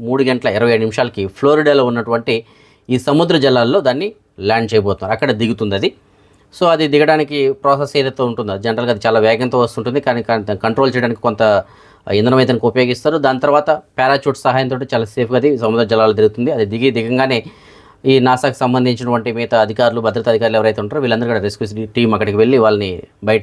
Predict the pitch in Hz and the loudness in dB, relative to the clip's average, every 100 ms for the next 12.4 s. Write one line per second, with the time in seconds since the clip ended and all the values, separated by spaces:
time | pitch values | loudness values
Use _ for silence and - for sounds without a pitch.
0 | 107 107 113 101 95 92 - 101 185 - | -2 -4 -2 0 0 -2 -2 -2 -2 -6
1 | _ - - _ 226 135 160 151 170 170 | _ -20 -20 _ 2 4 2 0 -2 0
2 | 160 - _ _ _ _ _ _ 143 160 | -2 -2 _ _ _ _ _ _ 0 2
3 | 175 170 - 160 165 156 151 139 139 156 | 2 0 0 2 2 4 4 2 2 2
4 | 156 143 131 131 135 131 131 139 131 120 | 2 0 0 0 -2 -2 -2 0 0 0
5 | 120 117 107 117 120 151 185 _ _ 123 | 0 -2 -2 -4 -6 -8 -12 _ _ 0
6 | 117 - 120 120 - 131 139 151 156 160 | 0 2 2 0 -2 0 2 2 4 2
7 | - _ _ 98 101 95 117 123 123 120 | 0 _ _ -2 -2 0 0 0 -2 -2
8 | 120 - 117 117 120 110 107 - 98 95 | -2 0 2 2 2 4 2 0 -4 -4
9 | 101 95 - _ _ _ _ _ _ _ | -4 -6 -6 _ _ _ _ _ _ _
10 | _ - 143 185 196 190 190 175 160 160 | _ 0 2 4 4 4 2 2 0 0
11 | 151 156 156 147 147 151 147 170 - - | -4 -4 -6 -6 -4 0 0 -2 -10 -20
12 | _ _ 117 | _ _ -2